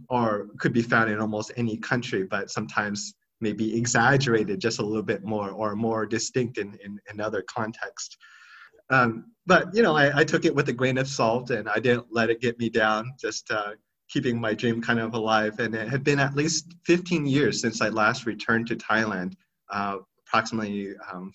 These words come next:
five years ago for, um, for a family event. And that was, uh, during my, I guess you could say my junior year for my P H D program. I had already earned my master's degree, um, by the time I visited Thailand.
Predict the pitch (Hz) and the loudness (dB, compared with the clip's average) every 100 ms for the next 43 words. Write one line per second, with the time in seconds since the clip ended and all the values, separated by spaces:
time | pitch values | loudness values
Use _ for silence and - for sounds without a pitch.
0 | - 117 117 117 110 110 117 - 104 98 | 4 6 6 2 2 2 -2 -4 -6 -6
1 | 95 - 98 95 95 98 104 101 95 92 | -8 -8 -6 -4 -6 -8 -8 -6 -6 -6
2 | 92 _ - - _ - 120 107 110 113 | -10 _ -20 -20 _ 2 2 4 -2 0
3 | 113 117 117 113 107 117 117 117 - - | 2 2 0 0 0 2 2 0 -8 -14
4 | _ _ _ - 123 120 117 117 123 135 | _ _ _ -6 -2 0 0 -2 2 4
5 | 135 123 120 131 110 127 135 131 113 110 | 6 4 2 2 2 6 6 6 2 2
6 | 110 107 117 113 117 117 117 117 - 113 | -2 -2 -4 0 0 0 -2 0 4 4
7 | 113 104 104 101 101 127 139 127 104 104 | 4 0 0 -2 0 2 4 4 2 -2
8 | 110 101 95 104 113 101 104 107 - 113 | 0 0 0 -4 -6 -6 -2 -4 2 2
9 | 113 - 113 113 113 - 104 95 - _ | 2 0 -2 0 -4 -2 -4 -4 -12 _
10 | _ 120 113 113 107 117 123 120 123 120 | _ 0 2 2 0 4 6 6 4 4
11 | 107 101 110 117 - 117 - - 107 98 | 2 2 4 2 0 -4 -6 -6 -4 -4
12 | 95 104 101 104 98 - 104 98 95 107 | -4 -4 -2 -2 -2 -2 -2 -2 -4 -4
13 | 104 98 - 107 104 98 | -4 -8 -2 -2 0 -4